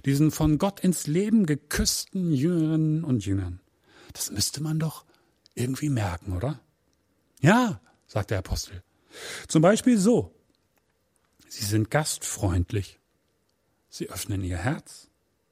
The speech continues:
Aber nicht nur das, sie öffnen auch ihr Haus. Und nicht nur das, sie warten nicht nur, bis jemand zu ihnen kommt, sie gehen auch hin.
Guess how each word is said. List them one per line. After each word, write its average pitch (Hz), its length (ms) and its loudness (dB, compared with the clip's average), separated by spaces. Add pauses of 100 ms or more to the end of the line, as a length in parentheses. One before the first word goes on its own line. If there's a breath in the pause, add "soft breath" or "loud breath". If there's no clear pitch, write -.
(240)
Aber 113 160 -2
nicht 107 180 0
nur 117 100 0
das, 175 260 -4 (300 loud breath)
sie - 160 -10
öffnen 107 300 -6
auch 101 180 -8
ihr 85 320 -8
Haus. 165 480 -10 (500 loud breath)
Und 185 160 4
nicht 170 180 6
nur 143 140 4
das, 190 240 4
sie 139 180 0
warten 151 360 4
nicht 165 180 0
nur, 170 160 4
bis 143 160 0
jemand 131 260 4
zu 170 160 -2
ihnen 170 180 4
kommt, 226 280 -2
sie 110 100 -8
gehen 95 240 -4
auch 98 140 -4
hin. 220 240 0